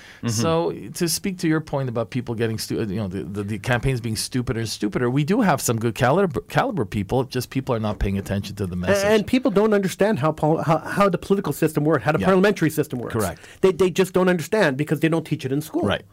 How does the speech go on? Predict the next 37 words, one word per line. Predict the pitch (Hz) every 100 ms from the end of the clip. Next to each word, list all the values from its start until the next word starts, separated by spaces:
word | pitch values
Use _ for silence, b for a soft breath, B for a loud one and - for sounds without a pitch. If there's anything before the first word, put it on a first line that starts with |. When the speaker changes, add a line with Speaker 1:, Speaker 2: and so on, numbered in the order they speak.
| B B B B
Speaker 2:
Well, | 170 135
they, | 107
they | 113 123 135
do, | 120 180 147
but | 117
I, | 113
again, | 113 101 110 123 185 90 82
I | 107
just, | - 143
Speaker 3:
Yeah. | 185
Speaker 2:
people | 156 151 160
think | - 151 147
we | 143 143
elect | 123 113 143
our | 135
prime | 175 196
minister. | 339 214 151 170
Speaker 3:
We | 196
Speaker 2:
It's | 185
Speaker 3:
don't. | 240
Speaker 2:
incredible, | 208 269 104 95
you | 101 127
know. | 127
Speaker 1:
No, |
Speaker 2:
So, | 117 110 98
yeah. | 110 120
Speaker 1:
and | 117
that's | 117 113 -
one | 135
thing | 127 117
I | 117
never, | 117 110 110
I | 107
mean, | 127 127
I've | 156 151
always | 160 151 123
voted, | 123 117 120 117